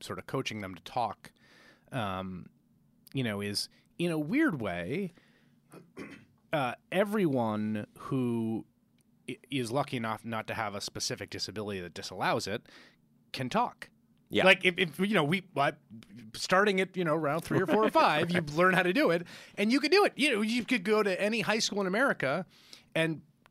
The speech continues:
Speaker 1: talk to a kid about something they're passionate about and get an incredible
Speaker 2: Yeah,
Speaker 1: monologue.
Speaker 2: totally,
Speaker 1: I mean
Speaker 2: totally, totally.
Speaker 1: <laughs>
Speaker 2: Yeah.
Speaker 1: Uh, so, uh,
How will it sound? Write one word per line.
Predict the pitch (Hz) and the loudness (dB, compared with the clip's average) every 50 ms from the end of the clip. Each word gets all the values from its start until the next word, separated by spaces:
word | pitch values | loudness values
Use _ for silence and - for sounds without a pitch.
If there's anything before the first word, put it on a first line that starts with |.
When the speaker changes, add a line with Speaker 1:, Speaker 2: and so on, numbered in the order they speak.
| _ - | _ 0
Speaker 1:
talk | - 185 214 - | 2 2 2 2
to | - 185 | 0 0
a | 160 | 0
kid | - - 170 160 147 | 0 0 0 0 2
about | 135 143 139 143 | 2 0 0 0
something | - 160 156 143 | -2 -2 -2 -2
they're | 135 127 | -2 -4
passionate | - - 139 165 175 - 165 120 107 | -2 0 0 0 0 -2 -2 -2 -2
about | 101 113 110 113 - | -2 -2 -2 -2 -4
and | 120 117 | -4 -2
get | 117 139 143 - - - - - | -2 -2 -2 -4 -10 -20 -16 -14
an | 117 117 | -12 -10
incredible | 120 - - 180 190 190 160 170 147 | -10 -4 -2 0 0 2 2 2 4
Speaker 2:
Yeah, | 120 78 - | 4 4 4
Speaker 1:
monologue. | 135 110 | 4 4
Speaker 2:
totally, | - 110 92 82 71 65 65 - | 4 6 4 4 2 -2 -2 0
Speaker 1:
I | - | 2
mean | 104 - - | 2 2 2
Speaker 2:
totally, | - 62 67 - 78 - 285 - | 0 -2 -2 -2 4 4 4 4
totally. | - 254 240 - | 4 0 0 2
Speaker 1:
<laughs> | |
Speaker 2:
Yeah. | 98 87 - - - - - - - | 2 2 2 0 -2 -4 -8 -6 0
Speaker 1:
Uh, | - 190 170 170 165 165 165 - _ | 4 6 6 6 6 4 0 -2 _
so, | - - - 240 220 208 196 - - _ _ _ - | 0 2 2 4 4 2 0 -2 -6 _ _ _ -6
uh, | 196 | -6